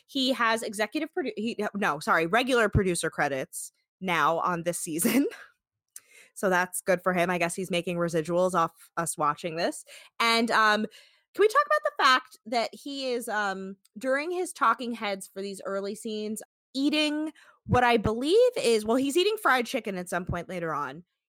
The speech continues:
He is at least, uh, what looked like a fried chicken breast or some kind of pastry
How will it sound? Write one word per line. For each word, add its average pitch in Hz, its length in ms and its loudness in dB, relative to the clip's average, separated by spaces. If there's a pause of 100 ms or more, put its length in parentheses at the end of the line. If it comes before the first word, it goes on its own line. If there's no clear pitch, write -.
(120)
He 294 180 0
is 254 100 4
at 240 120 0
least, 349 320 0
uh, - 180 -6
what 240 180 2
looked 330 180 -2
like 349 120 -2
a 285 80 -2
fried 233 340 0
chicken 247 300 -4
breast 214 460 -2 (300)
or 233 460 6 (100)
some 220 240 -2
kind 220 320 0
of 190 200 0 (200)
pastry 110 600 -8